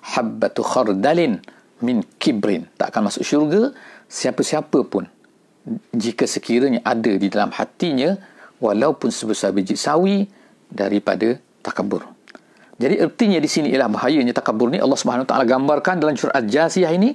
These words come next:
Sebab itulah Allah Subhanahu Wa Taala menceritakan perkataan-perkataan takabur sini. Antaranya ialah Allah Subhanahu Wa Taala menyebutkan, "Yasma'u ayatillah tutla alaihi thumma yusirru mustakbiran."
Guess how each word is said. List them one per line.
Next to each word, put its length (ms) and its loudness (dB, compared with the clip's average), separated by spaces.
Sebab 320 -2
itulah 240 2
Allah 320 4
Subhanahu 480 0
Wa 80 0
Taala 320 2
menceritakan 960 0
perkataan-perkataan 960 -2
takabur 480 0
sini. 240 -2
Antaranya 880 0
ialah 320 0
Allah 240 2
Subhanahu 560 0
Wa 80 2
Taala 160 2
menyebutkan, 480 2
"Yasma'u 480 0
ayatillah 960 2
tutla 400 2
alaihi 560 2
thumma 800 2
yusirru 720 4
mustakbiran." 880 0